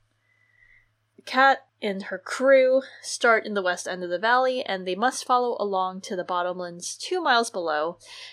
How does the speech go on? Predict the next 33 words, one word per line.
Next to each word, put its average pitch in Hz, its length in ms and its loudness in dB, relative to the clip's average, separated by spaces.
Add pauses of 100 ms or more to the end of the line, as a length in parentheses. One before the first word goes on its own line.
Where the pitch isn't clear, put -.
(120)
It - 100 -12
gets 330 240 0
narrow, 220 300 6
it's 208 120 -2
about 190 300 4
a 190 100 -4
half 311 360 4
a 285 40 -4
day 233 280 0
ride, 185 440 2
and 190 200 -6
above 262 360 6
them 269 280 6 (140)
and 311 260 0
the 285 40 2
valley 117 300 2
floor 185 340 -4
looms 277 400 -2
the 311 80 -2
Giant's 262 580 -2
Lance, 160 380 -6
which 208 160 -6
is 196 80 -10
a 196 40 -2
mountain 196 440 -8
that 254 160 -4
even 190 300 -6 (580)
the 220 120 2
other 320 240 4
mountains 190 440 -2
look 185 160 -4
up - 220 -8
to. 180 360 -8